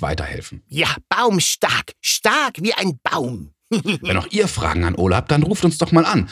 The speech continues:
Speaker 1: und sprecht uns eure Frage auf unseren Anrufbeantworter.
Speaker 2: Unsere Telefonnummer ist null fünf vier eins drei eins null drei drei vier.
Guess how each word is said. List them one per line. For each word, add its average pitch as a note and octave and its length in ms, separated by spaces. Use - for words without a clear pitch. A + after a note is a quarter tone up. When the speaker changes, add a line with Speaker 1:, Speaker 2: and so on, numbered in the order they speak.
Speaker 1:
und F2 120
sprecht - 280
uns F#2+ 220
eure F3+ 300
Frage A2 340
auf E2+ 140
unseren C#3 320
Anrufbeantworter. D#2+ 920
Speaker 2:
Unsere A3 340
Telefonnummer G#3 760
ist - 260
null D4+ 340
fünf D#3 300
vier A2 240
eins A2+ 500
drei A#2 280
eins G2+ 300
null A#2 280
drei A#2+ 280
drei F3+ 260
vier. G#4+ 420